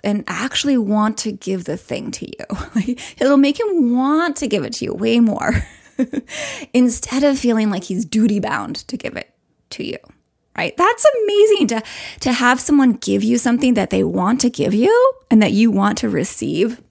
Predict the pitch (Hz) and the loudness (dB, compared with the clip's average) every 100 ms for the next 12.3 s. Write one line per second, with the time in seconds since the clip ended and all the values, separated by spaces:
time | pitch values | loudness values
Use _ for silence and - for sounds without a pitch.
0 | _ - - - _ _ - - 247 285 | _ -6 -6 -8 _ _ -12 -4 0 0
1 | - 214 214 185 180 180 190 180 190 - | 2 0 2 0 -2 0 0 -2 -2 -4
2 | 185 180 - 175 226 233 - - - 202 | -6 -8 -6 -2 -2 -2 -6 -16 -4 0
3 | 208 202 180 160 170 170 - 185 - - | 2 2 0 0 0 -2 -4 -6 -6 -6
4 | - 190 - - - 190 - - - - | -8 -8 -10 -10 -12 -12 -10 -8 -4 -2
5 | - - - - 190 _ _ _ _ _ | 0 -2 -4 -10 -16 _ _ _ _ _
6 | 165 180 196 - - _ _ _ _ _ | -8 -4 -6 -8 -20 _ _ _ _ _
7 | _ - - - - 208 208 202 214 226 | _ -20 -20 -12 -6 -2 2 2 4 4
8 | 226 202 185 175 - 196 - - - _ | 4 2 0 -2 -2 -8 -8 -12 -20 _
9 | - - 277 220 190 _ - 226 208 277 | -2 0 0 0 -4 _ -6 -4 -2 -2
10 | 254 - 254 - 233 214 196 180 285 220 | -4 -6 -6 -2 0 2 0 0 -2 -2
11 | 185 - - - - - 170 180 185 - | -6 -8 -10 -12 -10 -8 -2 -2 -2 -4
12 | - - | -10 -14